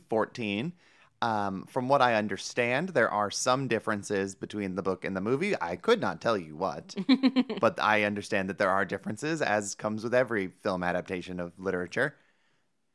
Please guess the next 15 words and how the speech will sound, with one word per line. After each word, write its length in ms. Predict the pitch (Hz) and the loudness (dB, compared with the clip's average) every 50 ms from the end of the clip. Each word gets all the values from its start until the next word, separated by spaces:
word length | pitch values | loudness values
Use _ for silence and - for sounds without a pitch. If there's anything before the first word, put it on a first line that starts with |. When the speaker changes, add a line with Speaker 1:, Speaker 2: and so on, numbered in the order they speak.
| _ _ _ _ | _ _ _ _
Speaker 1:
But 300 | 127 117 165 156 147 151 | -2 4 4 4 4 4
the 140 | - 131 147 | 2 -2 -2
book 260 | 139 175 220 233 - 208 | 2 2 2 2 2 -2
itself 440 | 180 - - 147 131 123 117 - - | -4 0 2 6 6 6 4 2 -2
was 180 | 120 110 101 | -4 -4 -4
very 400 | 92 98 127 131 143 143 139 139 | 0 2 4 6 6 6 4 2
popular. 600 | 135 - 113 107 104 - 110 107 101 101 101 104 - | 2 2 2 2 2 2 0 2 2 4 2 2 0
I 100 | - 107 | 0 -2
believe 300 | 104 95 107 113 113 101 | -2 -2 -2 -2 -2 -4
it 80 | 107 - | -4 -8
spent 300 | - - 110 104 104 - - | -2 0 0 0 0 0 0
almost 400 | - 139 156 165 170 160 - - | 2 2 4 4 2 2 2 -2
a 60 | 120 | -6
full 280 | - _ 139 143 165 180 | -2 _ 2 4 4 4
year 540 | 170 139 127 113 104 98 101 123 139 135 | 2 2 4 4 4 4 4 0 -2 -4